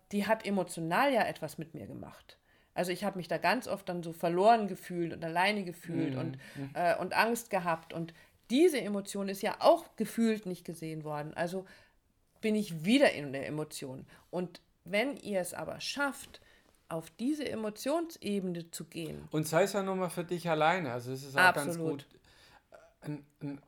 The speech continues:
Speaker 2: erstmal ein alleiniger Weg mit dir. Also wenn du da, wenn du dich, äh, erkannt, ertappt fühlst, ja, wenn du dich da abgeholt fühlst von dem Podcast,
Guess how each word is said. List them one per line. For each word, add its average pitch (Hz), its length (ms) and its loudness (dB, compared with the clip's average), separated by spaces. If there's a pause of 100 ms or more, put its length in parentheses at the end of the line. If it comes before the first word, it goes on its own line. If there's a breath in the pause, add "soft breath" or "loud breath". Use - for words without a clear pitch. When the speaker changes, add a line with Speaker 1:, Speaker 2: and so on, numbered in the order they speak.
(160)
Speaker 2:
erstmal 156 380 -2
ein 139 240 -6 (280)
alleiniger 139 920 4
Weg 127 220 0
mit 123 240 -2
dir. 147 280 6
Also 113 220 0
wenn 127 120 0
du 131 80 -2
da, 123 420 4
wenn 123 160 -2
du 123 120 -4
dich, 120 300 -10
äh, - 20 -14
erkannt, 123 680 0
ertappt 190 420 -2
fühlst, 180 460 -2
ja, 135 180 0
wenn 135 140 -4
du 127 60 -10
dich 123 180 -10
da 131 120 -2
abgeholt 113 540 -4
fühlst 110 320 -16
von 123 100 -14
dem 110 140 -14
Podcast, 123 640 -10